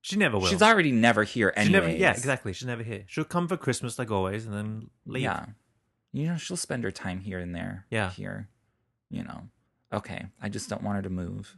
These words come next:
Speaker 1: She won't. James likes New York. It's fine. We're good.
Speaker 2: It's fine. It's fine. They just need a hub, a rented house.
Speaker 1: In L A. That's
Speaker 2: In
Speaker 1: fine.
Speaker 2: L A. But James has houses. Why don't they just stay there?
Speaker 1: I don't think he owns any houses over there.
Speaker 2: Oh, really?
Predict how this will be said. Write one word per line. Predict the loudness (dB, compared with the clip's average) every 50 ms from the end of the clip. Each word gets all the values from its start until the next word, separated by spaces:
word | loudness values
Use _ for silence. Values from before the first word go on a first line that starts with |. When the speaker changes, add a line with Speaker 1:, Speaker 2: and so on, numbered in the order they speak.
| -20 -16
Speaker 1:
She | -10 -4 -2 -2
won't. | 0 2 2 2 0 0 -4 -4 2
James | 4 4 4 4 4 2
likes | 0 0 0 -2
New | -2 -2
York. | 0 0 0 0 0 -2 -6 -10 -20 _ _ _ _ _ _ _ _ _ _ _ _ _ _ _ _ _ _ _ _ _ _ _ _ _ _ _ _ _ _ _ _
It's | -10 -6 0
fine. | 2 2 2 2 0 -2 -6
We're | -4 0
good. | 2 2
Speaker 2:
It's | 4
fine. | 4 4 2 2 0 -4 -8
It's | -8 -6 -2
fine. | 0 0 2 2 0 -2
They | -2 -2
just | 0 -2 -2 -2
need | 0 0 0
a | 0
hub, | -2 -2 0 2 4 4 4 4 0 -2 -6 -10 _ _ _ -20 -20 -20 -12 -6
a | -4 -2
rented | 0 0 0 -2 -4 -4
house. | -2 0 2 4 4 4 4 2 0 -4 -6 -8 -10 -12 _ -20 -20 -20 _ _ _ _ _ _ _ _ -2
Speaker 1:
In | 0 2
L | 2 2 2
A. | 0 -2 -6 -8
That's | -10 -10 -6
Speaker 2:
In | -2 2
Speaker 1:
fine. | 2 4
Speaker 2:
L | 4 2
A. | 0 -2 -4 -8 -12 -16 _ _ _ _ -20 -20 _ _ _ _ _
But | -10 -10 -8 -8 -6
James | -4 -2 -2 0 -2 -2 -4
has | -4 -4 -4 -4 -4 -4
houses. | -6 -6 -6 -6 -6 -8 -8 -6
Why | -4 -4
don't | -4 -4
they | -6 -6
just | -8 -8 -8 -8
stay | -8 -6 -8 -6
there? | -6 -6 -6 -6 -6 -8 -10 -14 -12 _
Speaker 1:
I | -4 -2
don't | 0 0
think | 0 0
he | 0 0 0
owns | 2 2 0 0 0
any | 0 0 0
houses | 0 0 -2 -2 -2 -4
over | -4 -4 -6
there. | -8 -8 -10 -12 -16 -20 _ _ -6
Speaker 2:
Oh, | -4 -2 0
really? | 0 0 0 0 0 -2